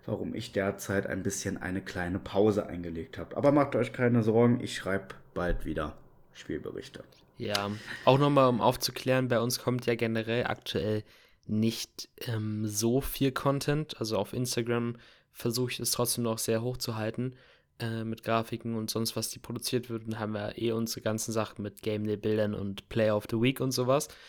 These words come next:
Speaker 2: Ähm, aber aktuell bin ich grad im Prüfungsstress und auch bei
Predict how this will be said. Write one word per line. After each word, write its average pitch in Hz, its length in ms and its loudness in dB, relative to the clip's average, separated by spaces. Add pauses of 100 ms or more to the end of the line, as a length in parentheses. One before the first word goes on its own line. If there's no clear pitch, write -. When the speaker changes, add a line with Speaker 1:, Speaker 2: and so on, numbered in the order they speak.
(420)
Speaker 2:
Ähm, 120 540 2 (420)
aber 123 400 6
aktuell 120 480 4
bin 120 280 0
ich - 280 -2
grad 127 420 0
im 123 160 0
Prüfungsstress 117 920 0
und 113 280 -2
auch - 180 -2
bei 107 540 0